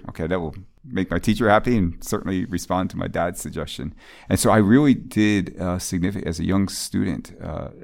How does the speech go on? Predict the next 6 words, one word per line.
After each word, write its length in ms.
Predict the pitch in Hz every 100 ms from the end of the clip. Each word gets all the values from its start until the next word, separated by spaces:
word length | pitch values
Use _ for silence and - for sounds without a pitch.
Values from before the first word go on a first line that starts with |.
| - _ _
did 100 | 90
significant 600 | - 85 87 104 95 82
research 600 | - 90 - - - -
on, 400 | - 78 78 80 -
on 300 | - 73 80
alcoholism 800 | - 101 - - - - - 82